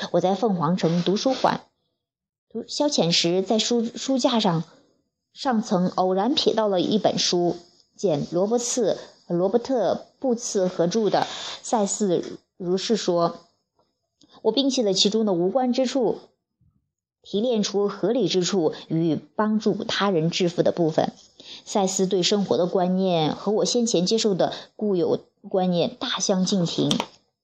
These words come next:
我对赛斯的两段话特别感兴趣，“你创造你的现实”和“力量源于当下”。虽然我反复阅读，却总觉得自己始终没有了解这些原则。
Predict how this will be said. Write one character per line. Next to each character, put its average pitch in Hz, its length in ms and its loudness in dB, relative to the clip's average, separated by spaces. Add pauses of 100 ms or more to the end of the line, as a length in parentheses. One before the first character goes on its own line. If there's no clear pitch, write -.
(520)
我 - 100 -2
对 294 140 0
赛 302 220 0
斯 - 120 -8
的 277 100 0
两 190 220 0
段 226 160 0
话 226 240 0
特 - 260 0
别 190 200 0
感 - 200 -4
兴 180 220 0
趣 170 340 -2 (380)
，“你 170 400 0
创 247 300 -2
造 220 220 0
你 143 180 0
的 160 80 2
现 175 260 0
实” 139 400 0 (220)
和 170 380 -2 (260)
“力 247 200 0
量 160 460 0
源 175 220 2
于 214 100 0
当 226 240 2
下”。 202 320 -2 (540)
虽 339 140 -2
然 285 200 0
我 277 80 0
反 247 240 0
复 233 160 0
阅 247 220 0
读， 175 300 0 (120)
却 240 160 0
总 156 240 0
觉 160 240 0
得 247 160 0
自 240 220 -2
己 165 400 0
始 - 300 -2
终 269 220 0
没 202 140 0
有 214 140 0
了 156 220 2
解 185 200 0
这 190 140 0
些 180 160 2
原 147 260 2
则。 131 300 0